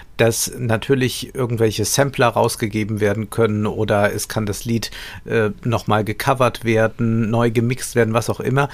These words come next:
Aber, äh, der Komponist wie auch der Texter verdient jedes Mal mit daran, bekommt dann auch eine gema-Ausschüttung, wenn immer das Lied im Radio gespielt wurde. Und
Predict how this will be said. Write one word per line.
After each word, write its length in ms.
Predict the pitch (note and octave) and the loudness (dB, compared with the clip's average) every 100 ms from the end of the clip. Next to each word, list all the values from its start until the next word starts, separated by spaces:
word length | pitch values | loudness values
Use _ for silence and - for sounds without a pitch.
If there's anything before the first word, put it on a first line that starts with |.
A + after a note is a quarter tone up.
| - - | -8 -6
Aber, 460 | - A2 A#2+ A#2 | 0 4 4 4
äh, 160 | B2+ A#2 G2 - - - | 2 -2 -2 -14 -12 -2
der 80 | A2 | 0
Komponist 580 | - A#2+ A#2 B2 D#3 - | 0 2 4 2 0 0
wie 140 | C3+ | 0
auch 80 | G2+ | 2
der 160 | A#2 - | 0 0
Texter 500 | C#3+ - - A#2 - - | -2 0 2 2 0 -10
verdient 400 | - C3+ A2+ C3+ | 0 2 4 0
jedes 400 | B2 B2+ B2+ A2+ | 4 2 2 -2
Mal 320 | B2 A2+ A#2 A2 - | 2 4 4 0 -6
mit 260 | A#2+ C3+ C3+ | 2 2 4
daran, 440 | G2 F2+ F#2+ A#2 | 0 2 0 2
bekommt 380 | A#2+ - A2 G#2+ | 0 -2 -2 0
dann 160 | A2+ G#2+ | 0 0
auch 300 | F#2+ G2 - | 0 -2 -2
eine 240 | G#2+ G2+ - - | 0 0 -4 -2
gema-Ausschüttung, 840 | B2+ D3 B2+ G2+ A#2 - A#2+ A#2 | 2 4 4 4 0 0 -2 0
wenn 120 | G#2+ G#2 | 0 0
immer 220 | A2+ A2 | 0 0
das 180 | G#2+ - | 0 -2
Lied 220 | A#2+ - | -4 -2
im 220 | A2 G#2+ | -2 -2
Radio 420 | G2+ G#2+ B2 A2 | 2 4 4 0
gespielt 500 | F#2+ - - F#2+ - | -2 -6 -4 -4 -2
wurde. 380 | F#2+ G2 G#2 C3+ - - - | -2 0 0 0 -4 -16 -4
Und 420 | A2 A2 G#2 | 0 0 -2